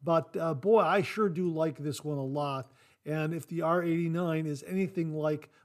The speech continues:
the Storm, uh, it's a terrific razor. I like the, um, the two-piece configuration and the twist because, uh, it really does a nice job of holding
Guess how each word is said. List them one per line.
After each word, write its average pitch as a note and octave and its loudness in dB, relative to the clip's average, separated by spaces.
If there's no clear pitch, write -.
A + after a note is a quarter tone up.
the D3+ -4
Storm, D3 0
uh, D3+ -4
it's - -4
a - -20
terrific D#3 -2
razor. C#3+ -2
I D3 0
like F3 4
the, E3+ 2
um, C3+ 0
the F#3 -6
two-piece A3 0
configuration D#3 0
and D#3 -6
the C#3 -4
twist D#3 -2
because, C#3+ -6
uh, C#3+ -4
it F3 -2
really E3+ 2
does D#3 0
a D3 -2
nice D3+ -2
job D3 0
of B2+ -6
holding E3+ 2